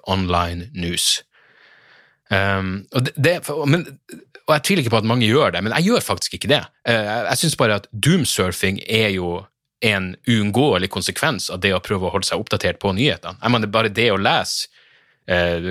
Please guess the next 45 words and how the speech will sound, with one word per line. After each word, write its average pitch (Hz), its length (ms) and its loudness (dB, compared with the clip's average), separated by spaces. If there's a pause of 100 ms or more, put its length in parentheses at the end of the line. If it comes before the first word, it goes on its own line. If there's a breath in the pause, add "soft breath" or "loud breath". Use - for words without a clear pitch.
Klassekampen, 104 540 0
Aftenposten 92 580 -2
og 87 140 -2
Wall 90 120 2
Street 92 220 -2
Journal 87 380 0
og 87 180 0
The 95 80 2
Guardian 87 400 0
på 98 80 -2
en 90 60 -2
daglig 85 260 0
basis 87 500 -2
gjør 104 360 2
jo - 40 0
at 85 60 -6
du 95 80 -6
holder 95 220 -2
på 95 100 0
med 87 160 -4
doomsurfing 90 560 -2
enten 87 220 -2
du - 20 4
vil 127 160 2
eller 80 220 -8
ikke. 87 180 -6
Men 92 140 -2
faen, 190 180 2
hvis 107 160 -2
noen 196 160 4
har, 117 160 0 (240 loud breath)
hvis 131 160 0
noen 214 160 4
har 123 140 2
en 113 100 -6
god 131 220 2
oversettelse 98 500 -2
av 85 80 -6
doomscrolling 87 560 -2
eller 85 160 -6
doomsurfing, 87 640 -4
si 185 160 0
fra - 240 -2
til - 160 -10
meg, - 80 -10